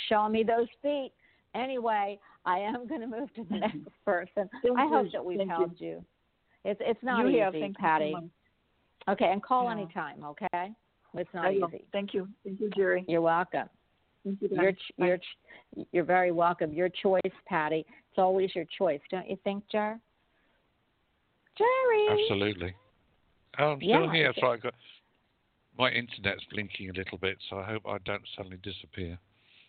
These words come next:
Speaker 1: Okay, well, I know I did hijack you. Are you okay to continue? I know I, usually our show's ninety minutes. I do wanna pull it out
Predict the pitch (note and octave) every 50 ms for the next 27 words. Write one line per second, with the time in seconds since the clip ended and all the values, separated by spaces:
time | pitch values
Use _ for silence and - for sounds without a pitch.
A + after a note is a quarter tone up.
0 | _ _ _ _ _ _ _ _ - G3 A3 A3+ - A3 F3 F3 F#3 F#3 F#3 F#3
1 | F#3+ G3 F#3 G#3 G#3+ A3 A3 A3 G#3 F#3 G3 G3 F#3 G3 F#3+ F#3 F3+ F#3 G3+ G#3
2 | - - F3+ D3+ C#3+ D3 - - D#3 D3 D3 - - - - - E3 E3 F3 E3+
3 | E3 E3 E3 - G#3 F3 E3+ E3+ E3+ F3 - - F3 E3+ - - A#3 B3 B3+ C#4
4 | C#4+ C#4+ C4+ - - - E3+ E3+ E3+ F3 F3+ F3+ F3 - - - E3 D#3 F3 F3+
5 | F#3+ G#3 G#3 G3+ G#3+ A3+ A3 - A3 G#3+ G#3+ G#3+ - G#3 G3+ G#3+ G#3+ G#3+ A#3 A3
6 | G#3 F3+ F3 E3+ E3+ - F3 D#3 D3+ C#3+ E3+ F3 E3+ F3+ F#3 F3+ - _ - F#3+
7 | F#3 F#3 F#3 F#3 F#3 - -